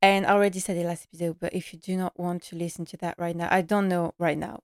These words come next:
when I'm starting this how it's going to turn out, but,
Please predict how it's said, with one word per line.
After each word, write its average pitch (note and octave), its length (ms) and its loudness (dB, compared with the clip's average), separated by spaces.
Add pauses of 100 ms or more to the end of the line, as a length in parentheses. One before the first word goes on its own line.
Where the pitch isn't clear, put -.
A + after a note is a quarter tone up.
(120)
when E3 160 -6
I'm D#3+ 100 -6
starting - 320 -12
this - 240 -12 (220)
how - 260 -4
it's D#3+ 120 -4
going D#3+ 220 -8
to - 80 -20
turn D#3+ 120 -6
out, D#3+ 400 -2
but, E3 260 2